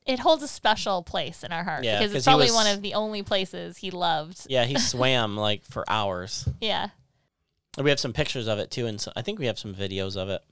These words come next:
Speaker 1: Yeah, we do. Yep.
Speaker 2: That was a great spot. We had a lot of good memories there, and it's definitely a place we wanna go back to.
Speaker 1: Mm-hmm, for sure.
Speaker 2: And next time we go, we don't even have to stay at the campground.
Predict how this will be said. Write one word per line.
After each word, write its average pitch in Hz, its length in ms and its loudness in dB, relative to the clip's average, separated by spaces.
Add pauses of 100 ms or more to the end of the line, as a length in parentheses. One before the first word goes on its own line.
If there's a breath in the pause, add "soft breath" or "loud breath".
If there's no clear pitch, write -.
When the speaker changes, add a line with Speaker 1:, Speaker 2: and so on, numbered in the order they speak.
(180)
Speaker 1:
Yeah, 247 220 4
we 226 100 -6
do. 214 260 -2 (200)
Yep. 233 160 -10 (400)
Speaker 2:
That 147 180 6
was 165 100 4
a 143 60 2
great 117 420 4
spot. 104 260 4
We 117 60 4
had 120 100 6
a - 20 2
lot 113 320 6
of 117 80 -4
good 120 180 0
memories 123 460 2
there, 143 400 2 (260)
and 131 100 -2
it's 117 160 -6
definitely 127 540 0
a 117 60 -10
place 113 360 -4
we 113 60 -6
wanna 104 220 -4
go 95 100 -6
back 87 380 -6
to. 135 260 -6 (160)
Speaker 1:
Mm-hmm, 240 320 -6 (320)
for 226 120 -8
sure. 208 280 -6 (300)
Speaker 2:
And 170 200 6
next 131 200 2
time 127 100 0
we 110 140 0
go, 113 360 6 (520)
we 147 80 2
don't 147 80 4
even 127 120 -2
have 127 160 -2
to 110 100 -6
stay 127 240 0
at 117 100 -4
the - 40 -20
campground. 98 600 -6